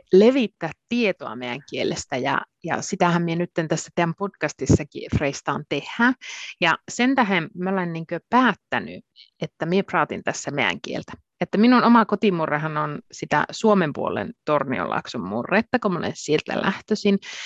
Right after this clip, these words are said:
Eli paljon samoja kielenpiirteitä meidän kielen kanssa, mutta kuitenkin meidän kieli on mullekin vähän vieras kieli, ja mä olen häätynyt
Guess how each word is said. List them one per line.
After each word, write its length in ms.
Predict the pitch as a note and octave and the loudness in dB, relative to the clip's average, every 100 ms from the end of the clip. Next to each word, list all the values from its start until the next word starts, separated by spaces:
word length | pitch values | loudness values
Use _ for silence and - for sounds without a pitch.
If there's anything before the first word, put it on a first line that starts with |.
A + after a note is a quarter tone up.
| - - | -4 4
Eli 160 | E3+ | 4
paljon 460 | E3+ G#3 A3+ G#3 F3 | 6 6 8 6 2
samoja 400 | F3+ F3 E3 D3+ | 0 -2 -2 -2
kielenpiirteitä 840 | - C#3 C#3+ C#3 - - - - - | 0 2 2 -2 -10 -10 -12 -6 0
meidän 300 | E3+ G3+ G3 | 4 6 6
kielen 300 | F3 E3 D#3+ | 4 2 0
kanssa, 340 | D#3+ E3+ - - - - | -4 -4 -12 -20 -20 -12
mutta 380 | - F#3 - F3+ - _ _ - | -6 -6 0 0 -2 _ _ -4
kuitenkin 520 | D4+ B3 E3 D3 D#3 | -2 2 2 0 -2
meidän 240 | D#3+ D#3 D#3 | -2 -2 0
kieli 280 | D#3+ D3 D3 | 0 2 0
on 60 | |
mullekin 600 | F#3 B3+ A#3 A#2 _ - - - | -2 -2 -2 -4 _ -14 -12 -6
vähän 280 | D3 D3 C3 | -4 -4 -4
vieras 400 | C3+ D#3 - - - | 0 0 -2 -10 -10
kieli, 240 | - A#2 | -6 -4
ja 60 | C#3 | -4
mä 120 | D#3 | -4
olen 180 | D#3 D3 | -4 -4
häätynyt 600 | D3+ C#3+ - C#3+ C#3 | -4 -4 -6 -8 -8